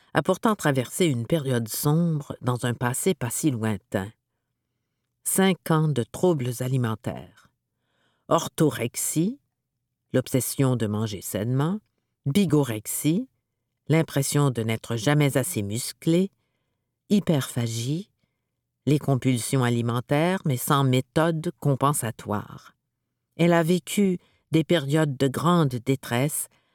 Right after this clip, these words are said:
affamée et recroquevillée en boule sur le sofa, honteuse d'avoir mangé une cuillère de beurre d'amande,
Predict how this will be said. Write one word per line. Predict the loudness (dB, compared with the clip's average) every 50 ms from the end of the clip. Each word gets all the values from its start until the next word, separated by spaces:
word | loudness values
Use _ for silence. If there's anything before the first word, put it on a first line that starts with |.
| _ _ _ _ _ _ _
affamée | 0 0 0 2 2 2 4 4 4 4 4 2 2 2
et | 0 0 0
recroquevillée | 2 0 -2 -2 0 0 0 0 0 0 0 0 0 2 2 2 2 2
en | 2 0 2 2
boule | 2 2 2 4 4 2 0
sur | 0 0 0 2 2
le | 2 0
sofa, | 0 -2 -2 -4 -4 -4 -4 -2 -2 -2 -2 -4 -8 _ _ _ _ _ _ _ _ _ _ _ 0
honteuse | 2 2 2 2 4 4 4 4 4 2 2
d'avoir | 2 2 2 2 2 2
mangé | 2 2 2 4 2 2
une | 2 2 2 0
cuillère | -2 0 0 2 2 4 2 2 2 0 -2
de | -2 -2 -2
beurre | 2 2 4 4 4 2 2
d'amande, | 0 0 2 2 2 0 0 -2 -4 -4 -4 -4 -4